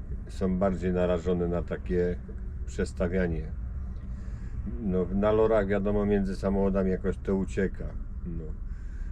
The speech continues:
to powietrze, bo między samochodami upływa. W każdym, w każdym razie tam jest inna aerodynamika. No, najgorsze są właśnie plandeki na to narażone. Może zerwać wiatr dach,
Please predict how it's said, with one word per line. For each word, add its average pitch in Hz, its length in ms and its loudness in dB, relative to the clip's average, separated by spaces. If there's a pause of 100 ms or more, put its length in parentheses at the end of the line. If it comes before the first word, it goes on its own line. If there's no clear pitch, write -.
(120)
to - 100 -4
powietrze, 82 600 -2
bo 80 180 -4 (160)
między 90 280 0
samochodami 87 560 -2
upływa. 82 300 -4
W 73 40 -6
każdym, 90 420 -2
w - 140 -10
każdym 92 460 0
razie 92 280 0 (420)
tam 95 200 0
jest - 300 -2 (100)
inna 95 440 2
aerodynamika. 92 1300 2 (520)
No, 87 180 -2
najgorsze 98 580 2
są 92 200 0
właśnie 92 320 0
plandeki 87 520 -2
na 80 120 0
to - 120 -2
narażone. 80 580 0
Może 87 300 2
zerwać 87 460 0
wiatr 87 360 -2
dach, 95 320 4